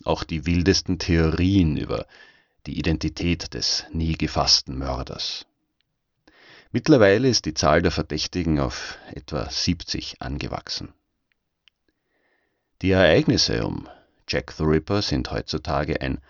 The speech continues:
verwirrendes Puzzle aus seriöser Forschung und kruden Verschwörungstheorien. Aber schon zur Zeit der Taten widmeten sich die Zeitungen aus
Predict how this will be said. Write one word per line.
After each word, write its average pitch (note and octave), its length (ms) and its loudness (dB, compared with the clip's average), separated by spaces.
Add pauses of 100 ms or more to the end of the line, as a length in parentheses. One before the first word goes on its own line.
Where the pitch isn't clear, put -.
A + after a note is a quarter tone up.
(260)
verwirrendes E2+ 720 4
Puzzle D#2 500 -2
aus - 420 -4 (220)
seriöser D#2 640 0
Forschung D2+ 600 -2
und - 260 -8 (500)
kruden E2 600 0
Verschwörungstheorien. C2+ 1300 -4 (1200)
Aber F#2+ 280 2 (600)
schon G2+ 240 2
zur - 160 2
Zeit - 460 2
der - 140 -6
Taten - 640 -6 (800)
widmeten A#2+ 580 4
sich - 420 0
die C#2+ 220 -4
Zeitungen G2+ 640 0
aus C#2 240 -2